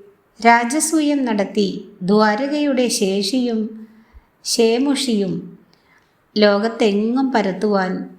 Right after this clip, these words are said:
മാധവൻ ആഗ്രഹിക്കുന്നു. അതുകൊണ്ട് ജംബു ദ്വീപിലുള്ള എല്ലാ രാജാക്കന്മാരെയും ജയിച്ച് ദ്വാരകയ്ക്ക് കപ്പം വാങ്ങി വരുവാൻ തയ്യാറുള്ള യാദവ ശ്രേഷ്ഠർ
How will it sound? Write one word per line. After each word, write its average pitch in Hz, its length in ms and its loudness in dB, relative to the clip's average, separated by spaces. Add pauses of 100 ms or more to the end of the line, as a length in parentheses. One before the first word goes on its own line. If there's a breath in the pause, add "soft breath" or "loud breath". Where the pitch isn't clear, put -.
(240)
മാധവൻ 202 520 2
ആഗ്രഹിക്കുന്നു. 190 1000 -2 (1300)
അതുകൊണ്ട് 254 720 0 (140)
ജംബു 240 400 2
ദ്വീപിലുള്ള 233 720 0
എല്ലാ 226 420 -2
രാജാക്കന്മാരെയും 202 1120 0
ജയിച്ച് 180 460 -2 (220)
ദ്വാരകയ്ക്ക് 214 680 0 (100)
കപ്പം 240 380 -2
വാങ്ങി 190 320 -2
വരുവാൻ 185 560 -2 (140)
തയ്യാറുള്ള 190 880 -2 (380 loud breath)
യാദവ 233 460 2
ശ്രേഷ്ഠർ 214 840 -2